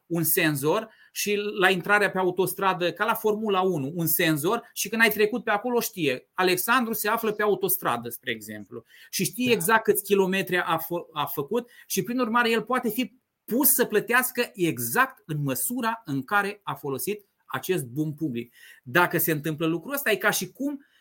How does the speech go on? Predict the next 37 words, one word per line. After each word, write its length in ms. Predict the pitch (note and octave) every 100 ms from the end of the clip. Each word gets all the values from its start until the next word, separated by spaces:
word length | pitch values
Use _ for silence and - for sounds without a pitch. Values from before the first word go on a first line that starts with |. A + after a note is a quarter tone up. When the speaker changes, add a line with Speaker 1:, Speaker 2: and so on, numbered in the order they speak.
| _ -
Speaker 1:
uh, 220 | F3+ G3
bunul 300 | D#3 G#3+ C4+
respectiv 420 | A#3+ - G#3 B3+
s-ar 180 | B3 A#3
transforma 540 | A3+ A3+ - G#3 G#3+ A#3+
într-un 300 | G#3+ A3 G3+
bun 200 | A3+ F#3+
privat. 380 | G#3 G3+ C#3+
Adică, 340 | - F3+ A3+ B3 A3+ - _ _ _ -
că, 100 | G#3
pentru 260 | G#3 G#3+
că 100 | A3
bunul 300 | E3 G#3 A#3
privat 340 | A3 G3+ A3+ A3
are 140 | G#3+
această 440 | G#3+ A3+ G#3+ G#3
calitate. 680 | G3+ F#3+ G3+ G3+ C3+ - - _ _ _ _ _ _
Plătești 500 | E3 D#3 C4 C#4 -
exact 440 | E3 C#3+ F3+ A#3 -
cât 180 | G#3
consumi. 560 | - E3 D#3 D3 C#3+ C3 _ _ _ _ _ _ _
Bunurile 460 | C3+ G#3+ G#3+ G3+
publice, 420 | - C#4 C#4+ A#3 A#3+
în 80 |
schimb, 380 | A#3 - C#4 G#3+ - -
e 120 | F3+
foarte 300 | F#3 A#3+ C4+
dificil 720 | A#3 B3 A3+ - G#3+ E3+ - _ _
să 180 | - D#3+
faci 260 | F#3+ G3
lucrul 420 | F3+ F#3+ F3+ E3
ăsta 600 | C3 B2+ - G2 C3+ F3 -
dacă 320 | E3+ D#3+ D#3
n-ai 260 | E3 F3+
inovație, 640 | F3+ E3+ D#3 C#3 C#3 C3 C3+
spre 240 | - -
exemplu. 420 | C3 A#2+ A#2+ A#2